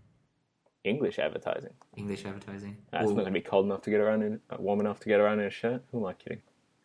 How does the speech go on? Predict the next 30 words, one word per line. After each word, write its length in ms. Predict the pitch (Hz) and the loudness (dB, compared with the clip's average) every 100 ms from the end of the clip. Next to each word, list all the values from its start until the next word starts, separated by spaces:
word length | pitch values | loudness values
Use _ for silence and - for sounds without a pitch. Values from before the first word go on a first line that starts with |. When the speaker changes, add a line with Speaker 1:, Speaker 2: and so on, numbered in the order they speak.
| _ - | _ -8
Speaker 2:
<laughs> 260 | - 120 - | 0 0 6
Yeah, 220 | 127 110 | 6 6
especially 400 | 110 110 110 110 | 2 2 2 2
not 160 | 101 98 | 2 2
with 120 | 101 | -2
the 60 | 101 | -4
back 240 | 98 98 | -4 -4
exposed. 480 | 98 - 95 98 107 | -6 -10 -8 -6 -6
So 80 | - | -2
Speaker 1:
You 60 | 101 | 2
Speaker 2:
otherwise 520 | 107 123 131 110 - | 4 4 2 -2 -4
Speaker 1:
might. 140 | 135 | 0
Speaker 2:
<laughs> 0 | |
you 100 | 151 | 0
just 220 | 123 - | 2 0
got, 180 | - 123 120 - - | 0 -2 -4 -10 -6
Speaker 1:
<laughs> 220 | 117 113 - | -2 -2 -2
Speaker 2:
yeah. 160 | 92 - | 0 4
Speaker 1:
You 100 | 113 | 6
might 260 | 127 135 | 6 4
get 180 | 135 107 | 4 4
some 180 | 110 101 | 4 4
bar 320 | 95 92 90 | 8 10 10
exposure 580 | 98 - - - 90 87 | 6 2 2 4 0 -4
in 80 | 87 | -4
England. 300 | 101 - - _ _ _ | -6 -10 -16 _ _ _
Speaker 2:
Yeah, 280 | 117 107 82 - - - - - - | 2 2 2 -6 -14 -20 -20 -20 -8
I'll 60 | 110 | -6
take 220 | - 92 | -6 -6
it. 160 | - | -8